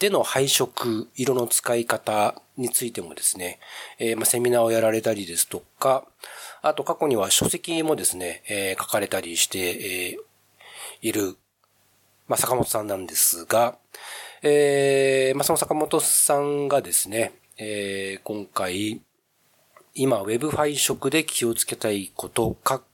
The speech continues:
こ二千十七年版と、えー、いうことでエントリーを、えー、上げていらっしゃいます。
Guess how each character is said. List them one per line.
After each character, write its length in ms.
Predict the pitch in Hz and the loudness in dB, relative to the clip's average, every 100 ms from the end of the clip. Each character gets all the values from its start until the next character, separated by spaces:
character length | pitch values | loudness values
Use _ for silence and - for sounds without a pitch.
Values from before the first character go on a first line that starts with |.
| _ | _
こ 200 | - 151 107 | 0 0 -2
二 180 | 104 | -2
千 380 | 107 151 131 95 | 2 4 2 0
十 420 | - - 127 143 139 | -4 -2 -2 0 2
七 280 | 131 127 | 2 4
年 340 | 123 120 117 113 | 4 4 2 2
版 240 | 107 101 | 2 0
と、 160 | 95 - - - - - - - - | -4 -10 -14 -18 -18 -16 -18 -20 -20
え 80 | - | -12
ー、 20 | |
い 300 | 104 98 98 | -8 -8 -10
う 40 | 98 | -12
こ 120 | - | -2
と 100 | 165 | 2
で 200 | 147 104 | 2 0
エ 100 | - | -6
ン 100 | 104 | -8
ト 140 | 101 95 | -6 -6
リ 200 | 90 85 | -6 -2
ー 100 | 101 | 0
を、 240 | 120 117 _ | 2 0 _
え 400 | 98 87 85 85 | -10 -8 -8 -8
ー、 60 | - | -12
上 80 | 90 | -12
げ 40 | 92 | -14
て 300 | _ 90 85 | _ -8 -6
い 80 | |
ら 80 | 85 | -2
っ 20 | 92 | -2
し 280 | - - 98 | 0 0 -2
ゃ 20 | |
い 140 | 90 | -2
ま 200 | 85 98 | -2 0
す。 180 | - - | 2 0